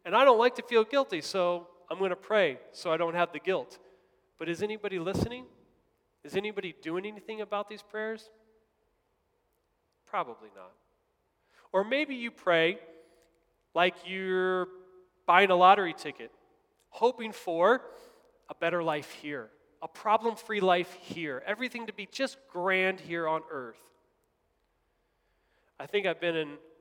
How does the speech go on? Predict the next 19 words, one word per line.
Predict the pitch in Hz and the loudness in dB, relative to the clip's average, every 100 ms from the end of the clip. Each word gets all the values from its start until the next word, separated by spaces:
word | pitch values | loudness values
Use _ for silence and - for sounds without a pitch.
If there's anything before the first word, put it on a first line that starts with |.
| _ _ _ - | _ _ _ 0
all | 160 175 170 | 2 2 0
of | |
those | 143 139 131 - | -6 -10 -14 -18
groups | 131 131 - - _ _ - | -20 -20 -20 -20 _ _ -20
at | 131 | -16
one | 147 143 | -12 -12
time | 143 139 131 | -12 -14 -14
or | 127 | -14
another. | 123 127 117 113 _ _ _ _ _ _ _ _ _ _ _ _ _ _ _ _ - | -14 -16 -16 -20 _ _ _ _ _ _ _ _ _ _ _ _ _ _ _ _ -8
But | 160 | -8
I | |
can | 156 165 | -6 -8
remember | 175 202 | -6 -4
the | 175 | -2
very | 165 165 | 0 0
first | 143 151 - | -2 -10 -10
time | 160 151 151 | -8 -8 -8
I | 143 | -16
prayed, | - - 147 160 | -14 -8 -8 -8